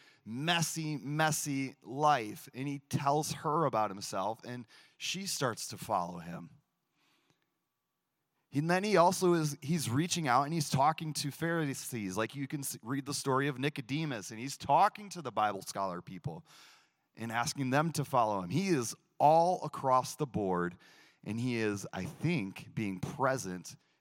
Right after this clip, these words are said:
with everyone that he runs into. He is a relational God that is present with each of them, and he gives them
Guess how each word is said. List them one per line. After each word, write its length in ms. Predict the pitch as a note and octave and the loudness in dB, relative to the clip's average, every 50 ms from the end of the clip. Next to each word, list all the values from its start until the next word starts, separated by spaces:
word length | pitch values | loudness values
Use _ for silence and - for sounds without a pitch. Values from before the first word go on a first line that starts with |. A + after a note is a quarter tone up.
| _ - | _ -4
with 200 | G#2 G#2+ - - _ | -4 -4 -4 -4 _
everyone 600 | - A2+ B2+ B2+ C#3+ C#3+ C3+ A#2+ G#2+ G2+ G#2 G#2 | 0 0 0 2 2 2 2 2 0 0 -2 -2
that 100 | G2+ - | -4 -8
he 140 | - G#2+ G#2 | -8 -8 -6
runs 380 | F#2+ F#2 F#2 F2+ F2 F2 D#2+ F2+ | -4 -4 -4 -4 -4 -6 -8 -8
into. 480 | F2+ F2 E2 - - F2 D#2 - D#2 - _ _ _ _ _ _ _ _ _ _ | -10 -10 -10 -10 -10 -10 -10 -12 -14 -16 _ _ _ _ _ _ _ _ _ _
He 80 | G#2 | -12
is 140 | G2+ F2 D#2+ | -12 -10 -10
a 40 | F#2 | -6
relational 600 | F2+ F#2+ F#2 G2+ A2+ B2+ C3 - D#3 C#3+ C#3+ C#3+ | -4 -4 0 0 0 2 2 0 2 2 0 0
God 380 | C#3 A2+ G#2+ G2+ G2 F#2+ G2 F#2 | 0 0 2 2 2 2 0 -2
that 100 | F#2 E2+ | -6 -10
is 120 | F2+ E2 | -10 -12
present 480 | - - - - B2 B2+ C3 D3+ D3 C3 | -12 -12 -6 -4 -2 -2 0 -2 -2 -2
with 220 | A#2+ C3 - - | -4 -6 -8 -10
each 220 | F2+ G2 - - G2+ | -14 -12 -12 -12 -12
of 100 | F#2 E2+ | -10 -8
them, 340 | F#2 F2+ F2 E2+ F2 E2+ - _ _ _ _ _ _ _ _ _ _ _ _ | -8 -6 -6 -8 -10 -12 -14 _ _ _ _ _ _ _ _ _ _ _ _
and 140 | - G2 F#2+ | -8 -6 -4
he 140 | F#2 F#2+ F2 | -4 -4 -6
gives 400 | D#2+ - A2 A2 G#2+ A2+ G#2+ F#2 | -6 -4 -4 -4 -4 -6 -8 -4
them 400 | G#2+ G#2 G2+ G2 G2 G2 F2+ | -2 -2 -2 -2 -4 -6 -8